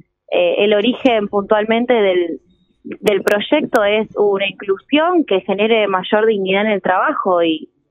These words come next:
también reconocimiento de los derechos y de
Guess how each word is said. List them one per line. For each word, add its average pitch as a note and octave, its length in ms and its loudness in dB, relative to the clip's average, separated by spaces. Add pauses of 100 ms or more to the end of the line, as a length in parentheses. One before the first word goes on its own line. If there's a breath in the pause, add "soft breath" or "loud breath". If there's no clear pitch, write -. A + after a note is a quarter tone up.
(240)
también G3+ 540 0 (880)
reconocimiento G#3+ 640 0
de G#3+ 120 0
los F#3+ 120 2
derechos G#3+ 480 0
y F3 100 0
de E3+ 280 2